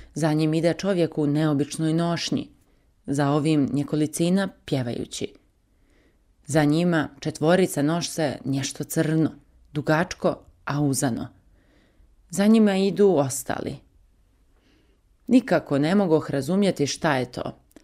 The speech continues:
ali čitam na licima mojih djevojaka da to mora biti njihov bau bau, jer su sve blijede, namrštene, sa otvorenim ustima, neke i sa suznim očima. Čudni su ti odrasli.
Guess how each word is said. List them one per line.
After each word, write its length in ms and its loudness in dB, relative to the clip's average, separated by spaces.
ali 200 2
čitam 380 2
na 80 2
licima 460 0
mojih 320 0
djevojaka 480 0
da 100 -4
to 140 -6
mora 280 0
biti 280 0
njihov 360 0
bau 400 2
bau, 300 -2
jer 200 -2
su 260 -4
sve 340 0
blijede, 600 2
namrštene, 880 -2
sa 220 0
otvorenim 560 0
ustima, 560 -2
neke 420 2
i 40 -2
sa 240 -4
suznim 580 -2
očima. 540 -4
Čudni 320 4
su 200 -2
ti 160 -2
odrasli. 640 0